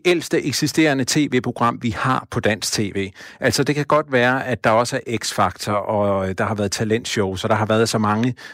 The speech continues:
mange forskellige slags, øh, i, i hele den kategori. Men Melodi Grand Prix, det er noget, der har, øh, som generationer har kunne sidde og se i fjernsynet. Altså, der, øh, det er det eneste program, hvor både, øh, øh, altså, hvor tre generationer kan være samlet, og også om minderne. Altså, det,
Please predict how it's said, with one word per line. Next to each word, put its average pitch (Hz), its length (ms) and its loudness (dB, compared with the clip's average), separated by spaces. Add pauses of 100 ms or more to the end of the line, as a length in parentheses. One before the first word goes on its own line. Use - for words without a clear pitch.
mange 110 380 2
forskellige 107 560 0
slags, - 440 0
øh, 95 280 2 (180)
i, 104 340 -4
i - 20 0
hele 110 260 0
den 107 160 0
kategori. 104 520 -2 (220)
Men 110 140 4
Melodi 113 300 2
Grand 147 200 0
Prix, 131 200 0
det 135 120 2
er - 40 2
noget, 131 240 4
der 135 80 2
har, 110 400 2
øh, 101 360 0
som 113 300 -6 (340)
generationer 123 720 2 (280)
har 123 120 0
kunne 120 180 -4
sidde 131 320 4
og 120 60 0
se 131 140 0
i 120 140 -2
fjernsynet. 107 640 0
Altså, 98 320 0 (360)
der, 135 140 -4
øh, 120 180 -6 (160)
det 139 160 4
er 131 40 4
det 139 180 0
eneste 147 220 0
program, 127 300 0
hvor 110 340 4
både, 123 480 4
øh, 104 320 2 (340)
øh, 107 360 2
altså, 98 160 -4
hvor 117 80 0
tre 131 240 0
generationer 113 560 0
kan 104 140 -4
være 101 120 2
samlet, 120 520 2
og 98 340 2
også 113 260 -2
om 120 60 0
minderne. 107 580 2
Altså, 104 240 -4
det, 110 300 0